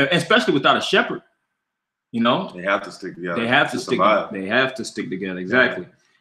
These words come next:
Speaker 1: And this is, uh, Sirach six and two. "Extol not thyself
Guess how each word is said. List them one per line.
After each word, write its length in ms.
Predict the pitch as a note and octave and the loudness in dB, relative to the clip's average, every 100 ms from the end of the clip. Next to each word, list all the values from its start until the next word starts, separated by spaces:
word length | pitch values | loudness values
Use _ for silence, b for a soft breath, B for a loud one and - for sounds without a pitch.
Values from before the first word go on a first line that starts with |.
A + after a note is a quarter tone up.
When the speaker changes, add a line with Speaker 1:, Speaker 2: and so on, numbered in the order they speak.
| - | -2
Speaker 1:
And 100 | G#2+ | 2
this 140 | B2 | 2
is, 120 | A#2 | 2
uh, 340 | A2 G#2 G2 - - - - _ - | 2 2 0 -4 -12 -14 -14 _ -12
Sirach 440 | - B2+ C#3 C#3 | 2 6 6 4
six 260 | - C3+ - | 2 0 0
and 120 | G#2 | -2
two. 280 | - C3+ E2+ - _ _ _ | 2 2 2 -10 _ _ _
"Extol 560 | C3+ B2+ - - F3 F#3+ | 2 2 0 2 8 8
not 300 | E3+ F3 D3 | 8 6 4
thyself 560 | C#3+ B2+ - E3 C3+ | 2 0 -2 0 0